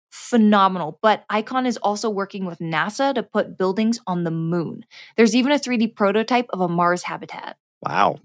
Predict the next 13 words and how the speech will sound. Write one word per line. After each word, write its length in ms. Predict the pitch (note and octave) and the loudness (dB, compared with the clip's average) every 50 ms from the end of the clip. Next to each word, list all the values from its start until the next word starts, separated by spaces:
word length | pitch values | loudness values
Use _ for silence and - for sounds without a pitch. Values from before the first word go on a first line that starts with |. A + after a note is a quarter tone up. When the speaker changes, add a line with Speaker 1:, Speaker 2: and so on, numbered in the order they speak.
| _ _ | _ _
Speaker 2:
From 560 | - F2 F2 F2 F#2 F#2 F#2+ F#2+ F#2+ F2+ F2+ _ | -4 -2 -2 0 0 0 -2 -2 -4 -6 -8 _
schools 680 | - - - - F#2+ F#2+ G#2 A2+ A#2+ B2 A#2+ A2+ - - | -6 -6 -4 -2 0 2 4 4 4 4 2 0 0 0
to 240 | - B2 A#2+ A2+ | 2 4 4 2
houses 460 | G2+ G2 G2+ G#2+ B2 C3+ B2+ C#3 C3+ - | 2 2 2 2 2 2 0 -2 -4 -4
to 120 | - B2+ | -6 -6
space, 540 | A#2 - C3+ D3 D3+ C3 B2+ - - - - _ _ _ _ _ _ _ _ - | -4 -2 0 2 2 2 0 0 -2 -4 -6 _ _ _ _ _ _ _ _ -6
science 320 | - - A#2+ C3+ A2 - | 0 0 2 2 2 0
sure 160 | - - A2+ | 0 0 0
does 160 | A2+ A#2 G#2+ | 0 0 0
move 180 | G2 A2 G#2 F2 | 0 -2 -2 -2
fast. 540 | - G#2+ A2 A2+ E2+ - - - - - _ _ _ _ _ _ _ _ _ _ _ _ - | 0 -2 0 0 -2 -4 -8 -10 -12 -12 _ _ _ _ _ _ _ _ _ _ _ _ -6
Speaker 1:
And 120 | C#4 G4 B4 C5+ C#5 C5+ C5 | -4 -4 -2 2 2 2 2
engineering. 560 | A#4+ A#4 A4 F#4+ D#4+ A3+ F#3+ F#3+ F#3 G#3 | 2 -2 0 0 0 0 -2 -2 -6 -8